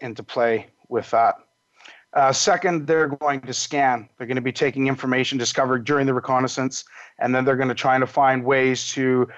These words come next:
penetrate your network, whether it be physically, electronically. And they're gonna use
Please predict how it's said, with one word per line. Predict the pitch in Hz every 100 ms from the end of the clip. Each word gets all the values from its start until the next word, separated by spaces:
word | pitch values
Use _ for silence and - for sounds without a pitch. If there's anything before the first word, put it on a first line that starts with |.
| -
penetrate | - 147 147 - 135
your | 123 127
network, | 135 117 117 -
whether | 113 120
it | 117
be | 120
physically, | - 123 127 135 127 127 123 - -
electronically. | - 131 127 - 131 131 127 135 127 120 _ _ _ _ _ _ _ _ _ -
And | 156
they're | 180
gonna | 185 180
use | 170 -